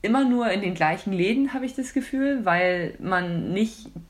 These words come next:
neue Dinge entdeckt, sondern nur Dinge, in denen andere Leute wie wir auch schon gewesen sind, also internetaffine Menschen, die eben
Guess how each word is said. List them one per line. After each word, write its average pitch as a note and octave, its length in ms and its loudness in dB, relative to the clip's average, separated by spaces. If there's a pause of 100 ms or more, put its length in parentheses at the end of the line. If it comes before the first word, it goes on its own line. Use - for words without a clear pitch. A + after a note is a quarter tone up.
(720)
neue G#3 360 4
Dinge G#3 340 2
entdeckt, A3+ 440 0
sondern F#3+ 240 2
nur G3+ 160 0
Dinge, F#3 300 0
in F3 160 -2
denen E3 200 2
andere F#3+ 640 0
Leute F3+ 420 0
wie F3+ 200 0
wir F#3+ 260 0
auch F3+ 100 2
schon A3 200 2
gewesen G#3 440 -2
sind, G#3+ 280 -2
also D3+ 240 0
internetaffine F#3+ 920 -2
Menschen, F#3 540 -4
die F#3 380 -4
eben E3 420 0